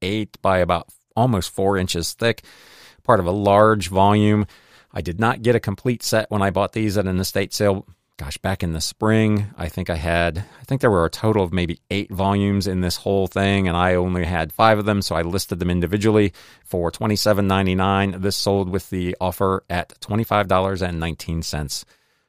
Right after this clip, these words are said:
plus shipping. I posted over on Instagram, uh, shameless plug, at Galaxy C Ds Rocks, if you're not following me over there, that I had, uh, was in the process of listing a huge collection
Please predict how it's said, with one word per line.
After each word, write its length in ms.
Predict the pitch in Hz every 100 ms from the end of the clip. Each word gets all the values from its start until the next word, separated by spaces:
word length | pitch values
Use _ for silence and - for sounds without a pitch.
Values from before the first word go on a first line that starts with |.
| _
plus 160 | 80 73
shipping. 460 | - 131 90 65 - _ _ _ _ _ _ _ _ _ _ _ _ _ - - - - - _ -
I 40 |
posted 320 | 156 175 151
over 180 | 143 135
on 60 | 127
Instagram, 580 | 139 - 110 123 170 110
uh, 300 | 104 101 98
shameless 320 | 104 101 -
plug, 260 | 139 165 139
at 180 | 107 -
Galaxy 360 | 101 101 -
C 140 | 95 104
Ds 200 | 101 95
Rocks, 320 | 117 151 -
if 80 | -
you're 80 | 98
not 180 | 92
following 300 | - 104 101
me 120 | 101 104
over 120 | 98
there, 240 | 113 127
that 120 | 110
I 140 | 95 104
had, 380 | 107 110 98 - _ -
uh, 360 | 104 90 87
was 140 | 110 110
in 100 | 156
the 60 |
process 420 | 139 127 - 107 -
of 160 | 90
listing 400 | 95 98 - 87
a 60 | 82
huge 560 | - 147 147 143 120
collection 720 | - 92 85 - 85 80 80